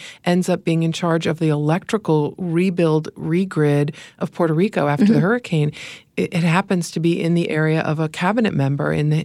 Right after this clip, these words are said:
Speaker 1: in his
Speaker 2: Mm-hmm.
Speaker 1: zone and a friend of his. It's just sort of amazing the way in which this kind of, um, corrupting of
Speaker 2: Mm-hmm.
Speaker 1: what should be a fair system that is the best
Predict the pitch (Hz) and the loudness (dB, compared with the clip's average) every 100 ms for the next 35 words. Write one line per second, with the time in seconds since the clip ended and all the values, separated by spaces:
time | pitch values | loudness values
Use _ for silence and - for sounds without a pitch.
0 | - 147 151 151 180 160 156 160 165 151 | -2 0 2 2 0 -4 -2 0 2 2
1 | 151 - 160 170 151 147 147 - - - | 0 -2 -2 0 -2 -2 -4 -10 -20 -18
2 | - - - - - 208 208 - 185 160 | -20 -20 -20 -10 -2 -2 -2 -6 -2 0
3 | 147 147 151 160 151 147 156 - 151 147 | 0 2 2 2 0 -2 -4 -4 0 0
4 | 151 - 156 156 156 151 151 - - 156 | 0 -2 0 2 4 2 0 -2 -6 -6
5 | 156 - - 175 170 165 143 - _ - | -6 -6 -2 2 4 2 0 -6 _ -6
6 | 160 147 143 143 - - - - - 175 | 0 0 0 -2 -10 -20 -20 -12 -4 0
7 | 160 185 190 - 196 226 277 - 202 247 | 2 0 0 0 2 2 0 0 4 4
8 | 165 165 - 175 160 156 - 165 165 175 | 2 0 -2 -2 0 -2 -2 0 2 2
9 | 196 - - - 185 - 196 196 175 - | 0 -2 -10 -8 -6 -2 2 2 2 -2
10 | - - - 165 - 156 156 - - | -6 -14 -6 -4 -2 2 2 0 -10